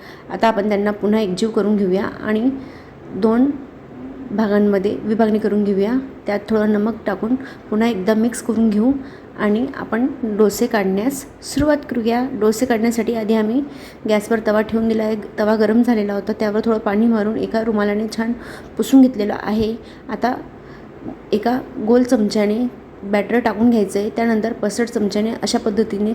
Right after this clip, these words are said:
छान पसरून घ्यायचं आहे, जेणेकरून आपला डोसा हा जाळही होणार नाही आणि जास्त पातळही होणार नाही. बघा, किती छान डोसा तयार होतो आहे. यावर थोडं तेल घालून डोसा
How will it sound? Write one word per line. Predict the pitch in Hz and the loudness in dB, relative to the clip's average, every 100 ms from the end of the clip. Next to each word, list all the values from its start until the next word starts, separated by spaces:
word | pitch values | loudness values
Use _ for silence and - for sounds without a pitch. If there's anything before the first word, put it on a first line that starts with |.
| - | -2
छान | 220 240 277 - - - | 0 2 0 -6 -16 -4
पसरून | 220 220 240 | -4 2 4
घ्यायचं | 233 208 190 | 4 4 2
आहे, | 190 202 | 0 0
जेणेकरून | 175 220 226 240 | 0 0 2 2
आपला | 233 196 226 | 2 2 2
डोसा | 226 208 220 | 2 0 -2
हा | 214 233 196 | 0 -2 -2
जाळही | 233 208 214 247 | 2 4 6 6
होणार | 269 233 214 | 6 4 0
नाही | 214 220 277 - - - - - - - | 0 0 -2 -6 -14 -20 -20 -20 -20 -4
आणि | 196 247 240 | 2 4 4
जास्त | 214 - | 4 2
पातळही | 247 233 196 220 | 0 2 2 4
होणार | 240 214 190 | 4 4 2
नाही. | 196 | 0
बघा, | 202 202 202 | 0 0 -2
किती | 196 240 | -4 -8
छान | - 220 220 226 | -6 -4 -2 0
डोसा | 208 208 208 | 2 0 -2
तयार | 202 208 | 0 2
होतो | 214 202 | 2 2
आहे. | 190 190 | 0 2
यावर | 208 208 220 | 2 2 4
थोडं | 240 214 247 - - - - - | 2 2 -4 -8 -16 -18 -18 -2
तेल | 233 240 | 0 4
घालून | 240 208 247 277 - - - - - - - - - - 165 | 4 4 0 -2 -6 -16 -20 -20 -20 -20 -20 -20 -20 -10 0
डोसा | 196 240 | 2 2